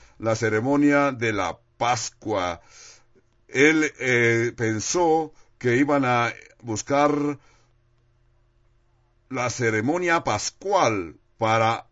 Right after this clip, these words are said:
agradar a Dios, ya que habían pasado cientos de años que no se celebraba la Pascua en Judá. Y comenzó un hermoso avivamiento entre los hijos de Dios.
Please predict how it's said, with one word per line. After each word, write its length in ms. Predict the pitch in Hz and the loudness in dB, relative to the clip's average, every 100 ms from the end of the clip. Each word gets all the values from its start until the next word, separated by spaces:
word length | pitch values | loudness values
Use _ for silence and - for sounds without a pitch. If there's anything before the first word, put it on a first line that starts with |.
| _ | _
agradar 540 | 113 107 104 107 127 | -8 -4 -4 -2 -2
a 80 | 117 | -2
Dios, 480 | 113 175 185 180 185 190 170 - - - - _ _ _ _ _ - | 0 2 2 2 -2 -6 -8 -14 -20 -20 -20 _ _ _ _ _ -10
ya 280 | 107 151 165 | -2 0 0
que 220 | 151 - | -2 -2
habían 300 | 110 139 156 | -2 -2 0
pasado 380 | 127 123 143 123 | -2 0 0 0
cientos 320 | - 151 135 | 0 2 2
de 120 | 123 | 2
años 300 | 147 151 143 | 2 2 0
que 140 | - 113 | -2 -2
no 100 | 135 | -2
se 120 | 113 | -4
celebraba 560 | 113 101 107 120 113 - | -6 -6 -4 -2 -4 -6
la 400 | 104 101 90 - _ | -8 -8 -10 -12 _
Pascua 640 | 156 151 - - 139 139 - | -2 -2 -4 -6 -4 -2 -4
en 220 | - 107 95 | -6 -6 -6
Judá. 460 | 87 92 92 90 _ - - - - - _ _ | -8 -6 -6 -8 _ -20 -20 -20 -20 -20 _ _
Y 180 | - 117 | -4 -4
comenzó 500 | 120 127 123 120 175 | -2 -2 0 -2 0
un 300 | 190 208 196 | -2 -2 -2
hermoso 500 | 151 131 165 180 143 | -2 -2 -2 -2 0
avivamiento 1200 | 113 110 101 80 - 120 143 214 208 143 117 113 | 0 -2 -6 -8 -8 -2 0 0 0 -2 -2 -4
entre 280 | 110 113 107 | -4 -4 -4
los 180 | 101 - | -4 -6
hijos 300 | 127 120 104 | -6 -4 -6
de 120 | 95 | -6
Dios. 640 | 87 101 92 90 - - | -6 -4 -4 -4 -6 -8